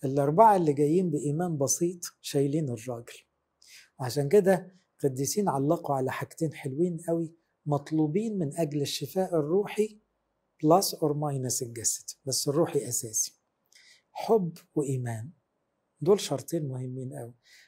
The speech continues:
الأربعة دول شايلين صاحبهم لأنهم بيحبوه، وجايين هم الخمسة عشان عندهم إيمان إن اللي اسمه يسوع الناصري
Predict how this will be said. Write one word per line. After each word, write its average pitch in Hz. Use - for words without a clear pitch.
الأربعة 165
دول 214
شايلين 165
صاحبهم 151
لأنهم 156
بيحبوه، 120
وجايين 151
هم 190
الخمسة 190
عشان 143
عندهم 170
إيمان 180
إن 131
اللي 151
اسمه 156
يسوع 151
الناصري 117